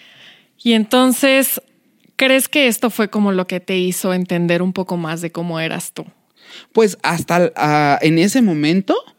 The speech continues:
Speaker 2: sí fue lo que me hizo clic, porque fue lo primero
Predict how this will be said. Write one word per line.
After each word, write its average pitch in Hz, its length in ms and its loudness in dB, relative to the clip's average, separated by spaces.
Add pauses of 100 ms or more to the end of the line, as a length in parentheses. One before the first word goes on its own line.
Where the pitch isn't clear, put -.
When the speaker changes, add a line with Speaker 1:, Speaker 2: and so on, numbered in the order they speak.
(280)
Speaker 2:
sí - 300 -4
fue 147 340 0
lo 127 160 0
que 110 420 -2
me 123 160 -2
hizo 127 480 -4
clic, - 320 -10 (120)
porque 160 380 -4
fue 143 280 -4
lo 151 180 0
primero 143 800 0